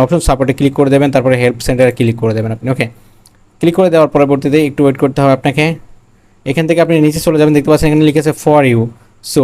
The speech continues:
for you আপনি ক্লিক করতে হবে, আপনার এটার কারণে আপনার ভিডিও কিন্তু ভাইরাল হয় না। So আমি আবার for you ক্লিক করে দিলাম এখান থেকে। এবার নিচে চলে যাবো আমি, নিচে। So এইখানে দেখতে পাচ্ছেন দুইটা, আহ, আহ, ই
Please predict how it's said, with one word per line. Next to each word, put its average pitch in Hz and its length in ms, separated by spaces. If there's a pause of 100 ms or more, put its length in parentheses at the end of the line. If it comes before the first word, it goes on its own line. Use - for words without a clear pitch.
(120)
for 151 220
you 160 60 (120)
আপনি 147 200
ক্লিক 127 200
করতে 117 220
হবে, 113 140 (420)
আপনার 135 180 (160)
এটার 175 260
কারণে 165 300
আপনার 156 240
ভিডিও 135 240
কিন্তু 139 200
ভাইরাল 123 340
হয় 120 180
না। 113 40 (380)
So - 120
আমি 131 160
আবার 139 200
for 139 140
you 139 160
ক্লিক 135 200
করে 139 160
দিলাম 127 220 (280)
এখান 120 180
থেকে। 135 140 (480)
এবার 135 180
নিচে 160 200
চলে 131 180
যাবো 113 220
আমি, 113 120 (140)
নিচে। 131 200 (1600)
So 135 80 (220)
এইখানে 190 320
দেখতে 165 160
পাচ্ছেন 165 200
দুইটা, 151 200
আহ, 143 300
আহ, 123 760
ই - 20